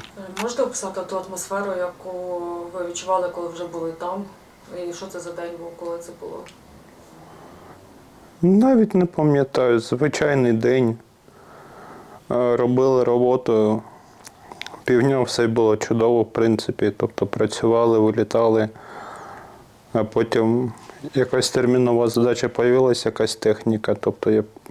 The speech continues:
Speaker 2: пішов ставити дрон, вийшов і почув, що щось летить.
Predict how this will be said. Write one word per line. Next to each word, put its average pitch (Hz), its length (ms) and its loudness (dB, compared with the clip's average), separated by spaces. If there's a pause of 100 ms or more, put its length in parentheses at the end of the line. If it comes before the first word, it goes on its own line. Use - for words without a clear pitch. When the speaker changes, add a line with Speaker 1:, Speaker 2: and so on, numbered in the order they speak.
(360)
Speaker 2:
пішов 117 360 0
ставити 110 680 2 (160)
дрон, 123 560 2 (1080)
вийшов 120 720 4
і 107 400 4 (100)
почув, 110 400 0
що - 140 -4
щось - 320 -2
летить. 110 500 0